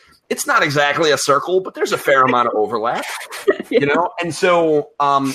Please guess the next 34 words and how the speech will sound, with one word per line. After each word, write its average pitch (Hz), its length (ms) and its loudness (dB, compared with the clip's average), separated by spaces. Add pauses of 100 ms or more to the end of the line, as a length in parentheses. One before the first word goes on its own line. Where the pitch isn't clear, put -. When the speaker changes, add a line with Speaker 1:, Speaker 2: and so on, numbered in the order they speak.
(120)
Speaker 1:
I 165 40 2
thought - 200 0
that 165 180 -2
was 160 100 -2
awesome. 87 720 -4 (260)
Uh, 117 200 2
why 104 260 0
didn't 190 160 -2
they 220 100 -2
just 185 220 -12
bring 160 220 -2
these 139 200 -8
three 143 320 -6
very 127 300 0
charismatic 123 800 -2
dudes 135 320 -6 (100)
on 156 280 2
stage 160 680 -6
to 151 120 -8
just 147 320 -6
play 143 240 0
the 147 120 -4
game 156 280 -4
for 151 280 -6
two 135 180 -8
minutes? 98 520 -8 (480)
Uh, 120 200 6
I 131 140 0
thought - 440 -2
that 143 180 -2
was 120 120 -6
a 120 40 -6
mistake. 98 360 -10 (600)
Um, 143 280 2